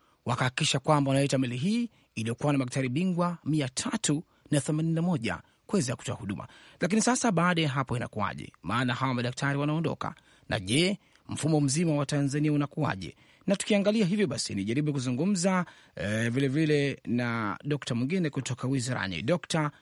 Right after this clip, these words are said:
Vumilia Ligile, kutaka kujua kwa yeye binafsi, kwa mawazo yake anavyoona kwamba je,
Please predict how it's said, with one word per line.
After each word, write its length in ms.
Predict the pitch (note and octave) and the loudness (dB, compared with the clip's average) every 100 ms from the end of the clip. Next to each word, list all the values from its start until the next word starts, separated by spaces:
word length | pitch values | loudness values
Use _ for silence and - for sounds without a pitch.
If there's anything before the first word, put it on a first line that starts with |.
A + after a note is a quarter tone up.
| _ - | _ -6
Vumilia 560 | A2+ D3 C#3+ D#3 D3 | -2 0 0 0 0
Ligile, 400 | C3 B2+ B2+ - | -2 -2 -4 -4
kutaka 320 | - B3+ A#3+ | -4 -2 0
kujua 460 | G#3 F#3+ G#3 D3 C#3 - _ _ | -2 -2 0 0 -2 -6 _ _
kwa 120 | - E3+ | 0 4
yeye 280 | G3+ A3 F#3 | 4 4 4
binafsi, 720 | F3 D#3 D3 - - - - | 4 2 0 0 -4 -6 -8
kwa 120 | C#3+ | -2
mawazo 360 | C#3 C#3+ B2+ B2+ | 0 0 0 0
yake 340 | C#3 C3+ A#2 | 0 -2 -6
anavyoona 720 | - C3+ F2+ G#2 G#2+ G2 D#2+ - | -4 -4 -4 -4 -2 -4 -6 -6
kwamba 280 | E3+ D#3+ B2 | -2 -2 -2
je, 420 | G2 A#2 D#3+ | -2 0 0